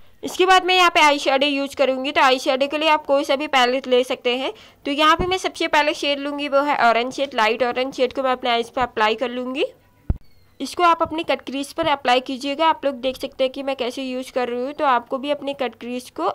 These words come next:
बनाना है, उसके बाद इसको अच्छे से ही ब्लेंड करना है। इसके बाद मैं यहाँ पे लाइट रेड शेड लूँगी, इसको भी मैं आप कट, अपनी कट क्रीज पर अप्लाई करूँगी, फिर इसको भी ऐसे ब्लेंड कर लूँगी।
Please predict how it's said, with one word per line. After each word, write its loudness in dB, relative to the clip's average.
बनाना 0
है, -2
उसके -10
बाद 0
इसको -10
अच्छे -6
से -4
ही -4
ब्लेंड 2
करना -2
है। -6
इसके -2
बाद 2
मैं -2
यहाँ 2
पे -2
लाइट 2
रेड 2
शेड -6
लूँगी, -6
इसको -10
भी -8
मैं -6
आप -4
कट, -4
अपनी -6
कट -6
क्रीज -10
पर 0
अप्लाई 2
करूँगी, -6
फिर -8
इसको -10
भी -8
ऐसे -6
ब्लेंड -4
कर -6
लूँगी। -8